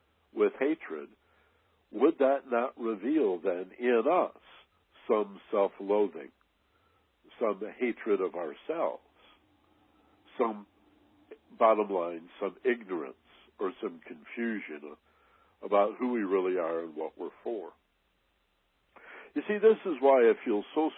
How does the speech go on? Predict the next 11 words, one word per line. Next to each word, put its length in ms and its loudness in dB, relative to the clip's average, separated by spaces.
strongly 720 2
about 280 2
the 80 -6
need 260 -6
for 220 2
emotional 680 -6
intelligence. 760 -12
One 200 0
of 120 0
the 100 2
projects 680 2